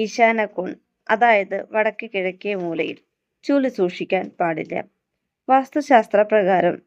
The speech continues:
വീടിന്റെ ഒരു പ്രധാനപ്പെട്ട ഭാഗമാണ് ഇത്. കന്നിമൂല, തെക്ക് പടിഞ്ഞാറേ മൂല, അഗ്നിമൂല, തെക്ക് കിഴക്കേ മൂല എന്നിവിടങ്ങളിലും ചൂല് വയ്ക്കുന്നതിന് അനുയോജ്യമല്ല. ഇത് തീർച്ചയായും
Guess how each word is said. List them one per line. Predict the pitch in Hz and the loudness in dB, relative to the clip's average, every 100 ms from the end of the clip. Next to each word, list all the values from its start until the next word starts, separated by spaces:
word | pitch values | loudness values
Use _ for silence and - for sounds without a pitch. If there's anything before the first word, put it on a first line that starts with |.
| 175 | 2
വീടിന്റെ | 214 220 214 185 - - | 4 4 2 0 0 -2
ഒരു | 196 202 | -2 -2
പ്രധാനപ്പെട്ട | 180 170 196 208 208 196 - - 185 | 0 4 4 4 0 2 -2 0 4
ഭാഗമാണ് | 175 165 196 165 156 - - 160 | 4 6 4 4 -2 -4 -4 -2
ഇത്. | - - _ _ _ _ _ _ _ _ _ _ _ _ 294 | -2 -6 _ _ _ _ _ _ _ _ _ _ _ _ 4
കന്നിമൂല, | 254 254 214 160 160 - - _ _ | 6 8 6 4 2 -2 -6 _ _
തെക്ക് | 247 240 247 202 | 0 4 6 6
പടിഞ്ഞാറേ | 175 190 185 175 165 | 6 6 6 6 6
മൂല, | 156 160 - - _ 226 | 4 2 -2 -6 _ -2
അഗ്നിമൂല, | 233 262 277 202 170 175 - - | 4 8 8 8 4 2 -2 2
തെക്ക് | 190 190 226 | 2 4 2
കിഴക്കേ | 180 139 143 202 190 | 4 2 4 4 4
മൂല | 151 180 - _ _ - 294 | 4 2 -2 _ _ 2 8
എന്നിവിടങ്ങളിലും | 302 233 175 165 156 175 320 - - | 8 10 8 8 6 4 2 -4 4
ചൂല് | 196 185 165 | 8 8 8
വയ്ക്കുന്നതിന് | 151 - 202 170 135 143 - - | 4 4 2 2 2 -2 -4 0
അനുയോജ്യമല്ല. | 180 165 165 175 165 160 160 - - | 4 6 6 4 2 2 0 -2 2
ഇത് | 226 233 | 2 4
തീർച്ചയായും | 208 220 226 - 254 160 185 | 8 8 8 4 6 6 6